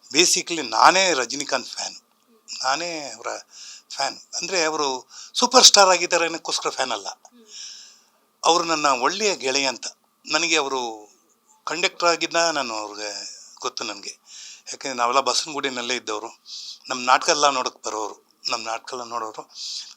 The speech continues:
ನಾಟಕ ನೋಡಿದ್ಮೇಲೆ ಅವರು, ಆ, ಸೌತ್ ಇಂಡಿಯನ್ ಫಿಲ್ಮ್ ಚೇಂಬರ್ ಆಫ್ ಕಾಮರ್ಸ್ ಅವರು ಏನೊಂದು ಇನ್ಸ್ಟಿಟ್ಯೂಟ್ ಮಾಡಿ ಅಲ್ಲಿ ಮಾಡಿದ್ರು, ಅಲ್ಲೋಗಿ ಪದವೀಧರರಾಗಿ ಅವರು ಬರ್ತಾರೆ.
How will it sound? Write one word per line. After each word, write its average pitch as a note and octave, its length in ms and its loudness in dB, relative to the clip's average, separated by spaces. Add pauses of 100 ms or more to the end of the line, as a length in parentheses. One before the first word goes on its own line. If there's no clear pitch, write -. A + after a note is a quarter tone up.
ನಾಟಕ B2 280 -4
ನೋಡಿದ್ಮೇಲೆ D#3 560 -8
ಅವರು, D#3+ 520 -8 (480)
ಆ, C#3 160 6
ಸೌತ್ D#3 300 -2
ಇಂಡಿಯನ್ D3 280 -8
ಫಿಲ್ಮ್ C#3+ 200 -14
ಚೇಂಬರ್ C3+ 300 -4
ಆಫ್ - 120 -4
ಕಾಮರ್ಸ್ B2+ 400 2
ಅವರು A#2 360 -2 (460)
ಏನೊಂದು B2+ 560 -2
ಇನ್ಸ್ಟಿಟ್ಯೂಟ್ B2 440 -8
ಮಾಡಿ A#2 180 0
ಅಲ್ಲಿ A2+ 140 -6
ಮಾಡಿದ್ರು, A#2 300 0
ಅಲ್ಲೋಗಿ B2 560 -4 (560)
ಪದವೀಧರರಾಗಿ B2+ 680 -2
ಅವರು A#2+ 540 -4 (520)
ಬರ್ತಾರೆ. A#2+ 400 -2